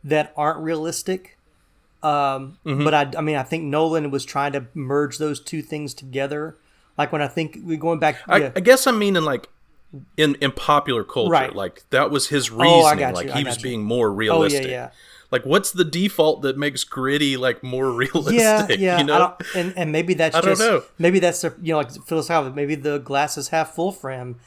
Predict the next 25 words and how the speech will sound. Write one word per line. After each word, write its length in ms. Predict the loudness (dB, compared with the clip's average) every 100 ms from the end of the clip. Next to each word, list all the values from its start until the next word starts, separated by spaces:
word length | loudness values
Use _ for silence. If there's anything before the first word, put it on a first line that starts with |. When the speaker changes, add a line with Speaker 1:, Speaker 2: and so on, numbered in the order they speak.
| _
Speaker 1:
I 80 | -2
mean, 120 | -2
half 220 | 0 0 0
empty 240 | -4 -6
for 160 | -8 -8
him, 180 | -6
not 200 | -4 -6
half 260 | -2 -4 -4
full 260 | -6 -4 -6
as 100 | -6
it 100 | -6
is 140 | -6
for 200 | -8 -6
us. 340 | -4 -4 -8 -10
Speaker 2:
Maybe. 400 | -10 -8 -8 -2
Speaker 1:
Um, 440 | 0 2 0 -4 -14 _ _ _ _ _ -2
I, 260 | 0 2
I 20 |
don't 120 | 2 2
know. 120 | 0
Speaker 2:
Maybe. 80 | 0
Speaker 1:
Yeah, 100 | -2
but 140 | -4
he 80 | -4
does, 400 | 0 0 0 -6